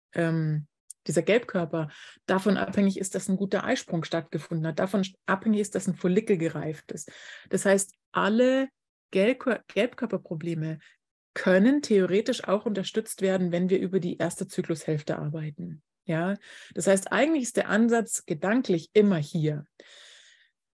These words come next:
Wir haben Strategien, die zweite Zyklushälfte auch nochmal extra zu unterstützen. Die gucken wir uns auch alle an.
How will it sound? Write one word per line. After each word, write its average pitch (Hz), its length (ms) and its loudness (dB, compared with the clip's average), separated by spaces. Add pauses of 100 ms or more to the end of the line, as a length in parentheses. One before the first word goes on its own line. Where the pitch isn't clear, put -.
(200)
Wir 185 180 6
haben 277 220 4
Strategien, 240 720 0
die 226 100 0
zweite 196 320 -2
Zyklushälfte 190 640 0
auch 175 60 2
nochmal 170 240 0
extra - 360 -2
zu 233 140 -2
unterstützen. 233 540 0
Die 170 100 2
gucken 190 260 -4
wir 170 80 -2
uns 170 140 -4
auch - 140 -10
alle 170 280 -6
an. 254 300 0